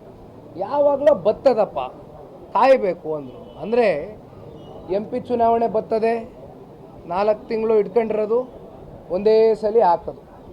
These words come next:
ಉಪಚುನಾವಣೆ ಬರ್ತದೆ, ಮೂರೇ ಉಪಚುನಾವಣೆ ಕ್ಷೇತ್ರಗಳಿಗೆ ಒಂದೇ ಸಲ ನಾಲ್ಕು ತಿಂಗಳು ದುಡ್ಡು ಹಾಕೋದು.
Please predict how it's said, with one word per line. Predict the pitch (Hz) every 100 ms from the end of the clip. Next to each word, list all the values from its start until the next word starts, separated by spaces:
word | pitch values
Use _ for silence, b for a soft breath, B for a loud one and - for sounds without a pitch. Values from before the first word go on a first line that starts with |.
| - - - - - - - 185
ಉಪಚುನಾವಣೆ | 202 - 254 247 240 240
ಬರ್ತದೆ, | 220 220 226 233 240 - - - - - -
ಮೂರೇ | 196 233 269
ಉಪಚುನಾವಣೆ | 254 240 233 - 226 226 226 226
ಕ್ಷೇತ್ರಗಳಿಗೆ | 220 226 220 226 214 208 208 151 - - - - -
ಒಂದೇ | 180 220 247 247
ಸಲ | 247 240
ನಾಲ್ಕು | 233 202 220 220 -
ತಿಂಗಳು | 220 233 180
ದುಡ್ಡು | 196 196
ಹಾಕೋದು. | 175 - - - -